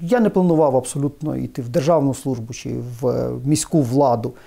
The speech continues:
але мені було цікаво навчатись, вивчати, що таке держава, як вона, е, працює, які, е, процеси відбуваються, як ними керувати.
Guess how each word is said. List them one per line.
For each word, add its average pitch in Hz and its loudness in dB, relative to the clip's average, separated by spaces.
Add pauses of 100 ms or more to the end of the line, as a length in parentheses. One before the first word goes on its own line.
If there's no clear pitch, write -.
(160)
але 165 4
мені 151 6
було 139 2
цікаво 127 0
навчатись, 131 0
вивчати, 123 0
що - -6
таке 147 0
держава, 123 2
як 156 0
вона, 135 2
е, 127 -2 (160)
працює, 139 0
які, 139 -2 (380)
е, 127 -2 (760)
процеси 151 2
відбуваються, 135 2
як 147 0
ними 139 2
керувати. 139 2